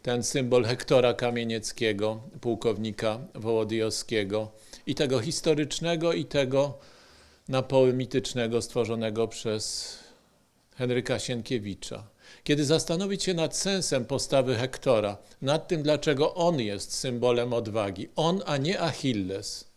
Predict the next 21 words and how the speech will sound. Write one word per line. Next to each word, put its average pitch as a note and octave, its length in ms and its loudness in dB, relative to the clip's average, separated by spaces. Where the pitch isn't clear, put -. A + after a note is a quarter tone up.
z - 120 -14
którego C#3 420 4
ręki C#3 320 0
poległ. A2 500 0
Achilles A#2 680 -2
jest A#2+ 400 -2
lepszym C3+ 440 0
wojownikiem, G2 800 -4
skuteczniejszym, C#3+ 880 -2
bardziej C3+ 360 2
zabójczym, C3 680 -2
ale A2+ 180 0
to B2+ 160 -2
nie C#3+ 240 0
on, D#3 320 -2
ale C#3+ 240 2
Hektor A2+ 520 -4
jest A2 420 -2
symbolem A#2+ 680 2
cnoty A#2+ 600 -4
męstwa. A#2 720 -6